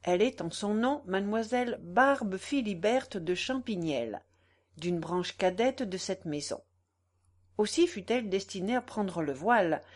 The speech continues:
si son mariage ne pouvait se faire avec les renonciations d'usage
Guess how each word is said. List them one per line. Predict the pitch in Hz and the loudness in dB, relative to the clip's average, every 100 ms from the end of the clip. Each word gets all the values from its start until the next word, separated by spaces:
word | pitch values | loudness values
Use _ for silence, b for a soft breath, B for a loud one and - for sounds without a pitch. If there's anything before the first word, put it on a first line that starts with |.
| B | B
si | - 214 | -6 -4
son | - 185 | -2 0
mariage | 175 165 185 240 254 | 0 -2 0 0 0
ne | 196 | -4
pouvait | 165 214 247 | -4 -4 -4
se | - 170 | -4 -6
faire | - 127 160 214 220 B B _ | -2 0 0 -2 -6 B B _
avec | 214 233 294 294 | 0 4 2 2
les | 202 | 0
renonciations | 202 262 269 254 240 - 185 | 2 2 0 -2 -4 -2 -4
d'usage | 180 226 240 214 233 277 277 | -2 -4 0 2 2 0 -2